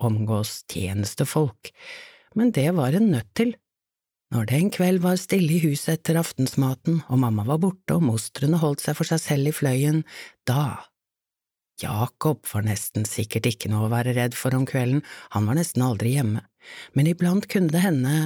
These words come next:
han dukket opp i døren eller en krok og nærmest skremte livet av en.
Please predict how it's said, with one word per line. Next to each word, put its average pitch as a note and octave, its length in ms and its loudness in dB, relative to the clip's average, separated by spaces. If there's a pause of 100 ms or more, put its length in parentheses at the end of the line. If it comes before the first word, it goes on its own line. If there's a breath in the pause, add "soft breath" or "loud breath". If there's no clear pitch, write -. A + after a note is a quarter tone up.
(180)
han D#3+ 240 0
dukket F#3+ 320 -2
opp B2+ 100 0
i D3+ 80 2
døren C3+ 460 0
eller C3 180 -2
en C3+ 120 0 (180)
krok C3 480 -2
og C3+ 80 2
nærmest A#2+ 540 -2
skremte C3 360 0
livet A#2 360 -2
av C3 180 0
en. C#3 160 -2